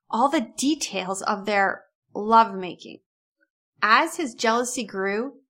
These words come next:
he began to hate Giovanni, and one day told the couple he was dissolving their marriage. At this point, divorce is not allowed in the church, so that's a huge deal.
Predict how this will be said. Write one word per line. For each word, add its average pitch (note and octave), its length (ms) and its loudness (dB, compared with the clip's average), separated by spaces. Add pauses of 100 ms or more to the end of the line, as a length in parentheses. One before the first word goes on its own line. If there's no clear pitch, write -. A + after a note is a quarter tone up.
he C#4 200 -6
began C#4+ 380 -2
to G#3 100 -6
hate - 400 -8 (200)
Giovanni, G3 640 -4 (420)
and A#3 200 0
one G#3 280 0
day C#4 280 0 (260)
told E4+ 260 -2
the D4+ 60 -2
couple D4 360 2
he C4+ 180 -4
was A#3+ 160 -2
dissolving G#3 580 2
their G3 120 -4
marriage. - 560 -10 (440)
At C#4+ 260 -4 (100)
this D4+ 360 -2
point, B3+ 420 -4
divorce E4 460 -2
is A3+ 200 -4
not G#3+ 340 4
allowed F#3 360 2
in - 80 -12
the - 100 -12
church, - 440 -8
so C#4 220 0
that's F#4+ 220 0
a - 180 0 (140)
huge G3+ 340 -4
deal. G#3+ 220 -4